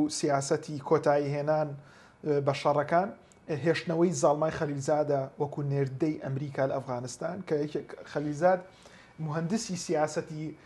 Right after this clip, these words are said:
کشانەوە و پرۆسەی ئاشتیە لەگەڵ تالیبان. ئەمە مانای ئەوە ناگەنێ، من ناڵێم ئەمریکا لە عێراق کشێتەوە، بەڵام ئەڵێم ئەم ئیدارەیە لای کەمی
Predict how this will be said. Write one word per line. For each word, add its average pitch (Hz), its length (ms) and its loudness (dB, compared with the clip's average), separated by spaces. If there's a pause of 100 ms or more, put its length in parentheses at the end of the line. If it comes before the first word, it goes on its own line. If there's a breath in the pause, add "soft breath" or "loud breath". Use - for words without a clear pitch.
(220 soft breath)
کشانەوە 151 520 4
و 165 120 2
پرۆسەی 151 380 2
ئاشتیە 135 380 0
لەگەڵ 139 280 0
تالیبان. 139 500 0 (760 soft breath)
ئەمە 226 220 4 (280)
مانای 208 300 6
ئەوە 269 120 4
ناگەنێ، 175 300 6
من 190 120 0
ناڵێم 185 260 6
ئەمریکا 151 380 2
لە 147 80 2
عێراق 135 300 2 (100)
کشێتەوە، 160 520 4
بەڵام 156 260 8
ئەڵێم 185 260 4 (1040)
ئەم 196 140 6
ئیدارەیە 165 520 6
لای 220 300 6
کەمی 127 420 -2